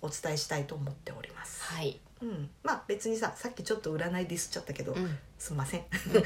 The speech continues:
Speaker 1: <laughs> 占いも私も実は結構好きだしね。
Speaker 2: うん。
Speaker 1: あの、ちゃんとした占いやってる人はそういうこと言わないから。
Speaker 2: うんうん。
Speaker 1: なぜならね、占いって英語でね、フォーチュンテリングって言うでしょ。占い師さんはフォーチュンテラーなんですよ。
Speaker 2: はい。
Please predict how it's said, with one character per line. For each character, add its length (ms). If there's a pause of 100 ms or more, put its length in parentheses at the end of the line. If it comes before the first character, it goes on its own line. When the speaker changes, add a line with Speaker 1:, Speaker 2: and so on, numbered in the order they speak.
Speaker 1:
<laughs> 300
占 200
い 40
も 100
私 300
も 80
実 200
は 80
結 140
構 80
好 100
き 140
だ 80
し 140
ね。 320 (180)
Speaker 2:
う 60
ん。 20
Speaker 1:
あ 40
の、 60
ち 160
ゃ 60
ん 80
と 100
し 120
た 80
占 380
い 40
や 80
っ 80
て 100
る 120
人 120
は 60
そ 100
う 40
い 20
う 20
こ 80
と 80
言 100
わ 60
な 100
い 60
か 120 (160)
ら。 60
Speaker 2:
う 40
ん 20 (1500)
う 20
ん。 20
Speaker 1:
な 100
ぜ 120
な 120
ら 120
ね、 220 (240)
占 200 (160)
い 60
っ 40
て 300
英 160
語 140
で 120
ね、 180 (240)
フ 180
ォ 60
ー 40
チ 140
ュ 40
ン 100
テ 120
リ 100
ン 80
グ 40
っ 40
て 80
言 100
う 20
で 60
し 100
ょ。 40 (560)
占 340
い 40
師 120
さ 140
ん 60
は 80
フ 160
ォ 60
ー 40
チ 140
ュ 100
ン 40
テ 180
ラ 180
ー 20
な 80
ん 60
で 60
す 120
よ。 60 (100)
Speaker 2:
は 240
い。 60